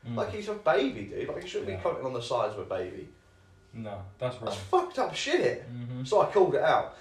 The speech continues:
Speaker 2: And obviously I got the death stare from the missus, like, "Don't fucking start," you know, 'cause I've got a kid now, I'm gonna settle down. But, um,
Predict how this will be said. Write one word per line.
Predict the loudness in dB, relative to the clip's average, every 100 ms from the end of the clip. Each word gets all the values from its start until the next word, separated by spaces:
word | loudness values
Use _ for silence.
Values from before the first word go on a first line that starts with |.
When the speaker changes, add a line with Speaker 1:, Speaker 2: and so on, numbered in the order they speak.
| -4
Speaker 2:
And | 2
obviously | 4 4 4
I | 4
got | 4 -2
the |
death | 0 0 0
stare | -2 -2 -2
from | -4
the | -6
missus, | -6 -8 -10 -8
like, | -8 -6
"Don't | -8 -12
fucking | -16 -18 -16
start," | -10 -8 -6
you | -6
know, | -4 -6 -8
'cause | -10 -12 -16 _ -20 -20 -20 _ _ -18
I've | -10
got | -8 -8
a |
kid | -10 -12
now, | -12 -12
I'm | -10
gonna | -8 -6
settle | -4 -4
down. | -4 -4 -4 -8 -16 -20 6
But, | 8 10 8
um, | 6